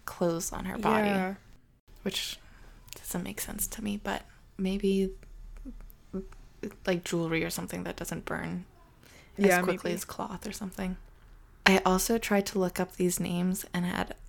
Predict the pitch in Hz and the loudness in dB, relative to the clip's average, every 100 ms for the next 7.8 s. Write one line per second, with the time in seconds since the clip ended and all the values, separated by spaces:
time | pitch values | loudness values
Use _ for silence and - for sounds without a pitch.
0 | - 175 180 180 175 175 180 185 185 190 | -4 -2 0 0 2 2 2 0 0 2
1 | 185 185 - - - 180 185 180 196 214 | 2 2 -2 -18 -6 -2 2 4 6 6
2 | 247 - - - - - 180 175 175 175 | 4 -4 -14 -16 -8 2 4 4 2 -2
3 | - - - 175 - 175 - 170 202 175 | -4 -4 -2 -2 0 -4 0 -2 -2 -2
4 | 175 208 185 - - - - - 262 262 | -4 -4 -4 -4 -8 -14 -14 -2 4 6
5 | 269 277 269 208 220 - 190 185 190 190 | 6 4 4 4 4 4 4 4 4 4
6 | 190 185 - - - - - - - - | 6 4 0 -6 -10 -14 -12 -12 -12 -12
7 | - - - - 190 190 185 | -14 -14 -8 2 4 6 4